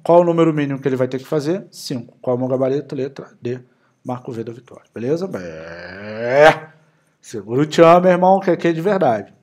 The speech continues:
Vai ter que ver quanto ele vai cobrar a mais pra chegar na meta dele. Show? Entra no nosso canal do Telegram,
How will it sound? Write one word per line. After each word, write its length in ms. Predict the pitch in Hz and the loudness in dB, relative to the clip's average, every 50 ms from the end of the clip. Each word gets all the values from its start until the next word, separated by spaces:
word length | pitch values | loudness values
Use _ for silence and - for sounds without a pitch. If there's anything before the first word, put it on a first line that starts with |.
| _ - | _ -20
Vai 100 | 98 98 | -20 -18
ter 120 | - 110 | -18 -18
que 100 | 104 - | -18 -14
ver 140 | 110 113 117 | -12 -12 -10
quanto 240 | - - 120 120 - | -8 -10 -8 -6 -6
ele 100 | 123 127 | -4 -2
vai 140 | 123 127 123 | -2 -2 -4
cobrar 340 | 123 - 131 120 127 131 151 | -2 0 0 2 2 0 -2
a 40 | |
mais 340 | 156 143 120 120 123 - - _ _ _ _ _ _ _ _ | -4 -6 -8 -10 -12 -14 -16 _ _ _ _ _ _ _ _
pra 140 | _ - 131 | _ -6 -4
chegar 260 | - - 147 131 127 | -2 -2 -2 0 0
na 80 | 127 123 | 0 -2
meta 300 | 127 123 123 - 151 151 | -2 -4 -4 -4 -6 -6
dele. 260 | - 101 - - _ _ | -8 -10 -12 -16 _ _
Show? 640 | - - - - 170 208 247 269 - - - - _ _ _ _ _ _ _ _ _ | -20 -2 4 8 8 8 8 6 4 -4 -14 -20 _ _ _ _ _ _ _ _ _
Entra 240 | - 127 160 165 214 | -2 0 2 2 2
no 80 | 196 196 | 2 2
nosso 200 | 196 190 190 - | 2 2 2 2
canal 240 | - 185 180 180 175 | 4 4 4 4 4
do 60 | 175 | 4
Telegram, 600 | 185 180 180 165 143 147 147 156 165 175 175 170 | 4 4 4 4 6 6 6 6 6 2 0 -4